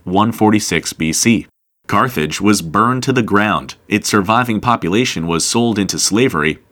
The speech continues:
and Rome became the undisputed power in the Mediterranean for the next five centuries.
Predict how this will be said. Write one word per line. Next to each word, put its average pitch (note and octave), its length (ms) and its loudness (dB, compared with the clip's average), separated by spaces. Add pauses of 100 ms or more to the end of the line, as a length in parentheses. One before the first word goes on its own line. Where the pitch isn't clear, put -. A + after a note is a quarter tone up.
and A2+ 300 0
Rome C#3+ 320 2
became A#2 340 0
the G2 220 0
undisputed A#2+ 680 0
power G2+ 320 2
in F#2+ 140 0
the E2+ 80 -4
Mediterranean F2 760 -2
for A2 160 -2
the G#2+ 80 0
next A2 320 -4
five F2+ 500 0
centuries. E2 640 -4